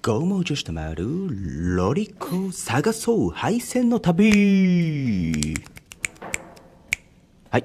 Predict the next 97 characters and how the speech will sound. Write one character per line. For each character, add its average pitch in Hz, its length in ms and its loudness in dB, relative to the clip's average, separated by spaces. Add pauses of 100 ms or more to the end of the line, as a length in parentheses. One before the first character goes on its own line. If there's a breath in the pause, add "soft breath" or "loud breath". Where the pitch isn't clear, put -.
(100)
こ - 120 -8
ん - 20 -6
に - 20 -8
ち - 60 -8
は、 78 80 -4
ブ 67 80 -12
ル - 80 -8
ゴ - 140 -14
ス - 100 -14
で 95 100 0
す。 - 140 -4
や 78 60 -2
っ - 20 -18
て - 100 -14
い - 40 -10
き - 60 -12
ま 71 40 -8
し - 160 -8
ょ 78 40 -4
う 76 40 -8
か。 - 380 -12
前 131 100 2
回 80 160 -4
ね、 90 240 -4
え - 260 -10
ー、 - 80 -6
イ 104 40 0
ー - 20 -2
さ 78 140 -8
ん - 40 -14
が - 60 -20 (140)
無 - 80 0
事 - 100 -4
に 87 80 -4
ね、 90 240 -6
あ - 60 -14
の、 - 100 -16 (340)
目 104 160 0
の 101 100 0
手 104 160 -6
術 90 200 -8
を 73 60 -10
ね、 - 120 -14
眼 117 160 -2
科 117 120 -6
手 - 60 -8
術 92 200 -6
を 73 40 -6
終 73 100 -6
え - 20 -8
て - 100 -6
ね、 87 240 -2
も 78 260 -4
う 76 100 -6
レ 101 80 2
ー - 20 2
シ 92 200 -4
ッ - 100 -20
ク - 100 -8
と 80 140 -6
ア 87 80 0
イ 101 40 0
シ - 200 -4
ー 90 100 0
エ 85 60 0
ル - 40 -6
と 78 100 -6
緑 87 260 -2
内、 117 280 0 (480 loud breath)
え - 60 -12
ー、 90 180 -4
障 90 320 0
と 87 300 -2
白 92 240 -8
内 120 140 -2
障 98 260 -6
と - 80 -8
ね、 87 180 -2
斜 - 140 -2
視 - 160 0
と 85 80 -10
ね、 78 320 -8
あ 98 60 0
り 117 80 -2
と - 100 -6
あ - 60 -2
ら 104 80 -2
ゆ 101 100 0
る 80 80 -2
ね、 82 180 -2
病 90 160 0
気 87 300 -4
を 85 80 -2
ね、 82 160 -4
治 90 280 -2
し - 20 -14
た 85 120 -12